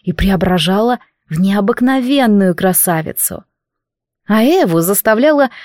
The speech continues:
невероятно нервничать и злиться. Утреннее платье из ниланского тонкого батиста голубого цвета,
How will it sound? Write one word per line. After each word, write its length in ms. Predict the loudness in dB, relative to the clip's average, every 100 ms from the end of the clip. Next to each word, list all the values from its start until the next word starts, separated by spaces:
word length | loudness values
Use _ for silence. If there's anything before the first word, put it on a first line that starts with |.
| -2
невероятно 540 | 2 4 4 2 2 4
нервничать 760 | 4 4 2 0 -4 -8 -4
и 40 | -2
злиться. 600 | 0 0 0 -2 -6 -10 _ _ _ _ _ _ _ _ _ _ -4
Утреннее 520 | -2 0 0 0 0
платье 480 | -2 -2 -2 -6 -4
из 240 | -4 0
ниланского 680 | 0 0 -2 -4 -6 -10 -6
тонкого 400 | -4 -4 -4 -2
батиста 480 | -2 -4 -4 -2
голубого 480 | 0 2 2 2 0
цвета, 480 | -2 -2 -2 -2